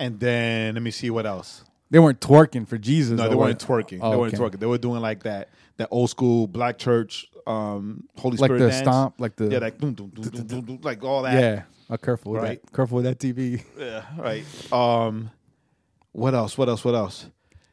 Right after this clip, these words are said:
Speaker 1: They were blowing on people and pushing them down. And the worst part is they were blowing on the mic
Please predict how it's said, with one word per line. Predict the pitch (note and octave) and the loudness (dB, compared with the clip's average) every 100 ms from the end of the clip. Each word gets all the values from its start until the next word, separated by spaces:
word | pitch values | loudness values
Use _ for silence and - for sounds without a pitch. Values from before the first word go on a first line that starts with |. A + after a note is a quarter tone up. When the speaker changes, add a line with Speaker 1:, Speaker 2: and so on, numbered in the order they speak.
| _ - | _ 0
Speaker 1:
They | |
were | F3+ | 0
blowing | - - B2+ C#3 C3+ | 0 -4 0 2 2
on | C3+ | 0
people | C3+ C#3+ C#3 C#3 C#3 C#3+ D#3 | 0 -4 0 2 2 0 -4
and | A2+ | -6
pushing | - D3 - C3 | -4 -6 -4 -8
them | B2+ | -6
down. | B2+ | -6
And | - - | -8 -8
the | A#2+ | -2
worst | F3+ - | 0 0
part | E3 | -4
is | B2 | -2
they | C#3 | -4
were | |
blowing | G#2+ D3 D3+ | -4 -8 -6
on | C#3 | -4
the | A2 | -2
mic | C3 A2 | -2 -2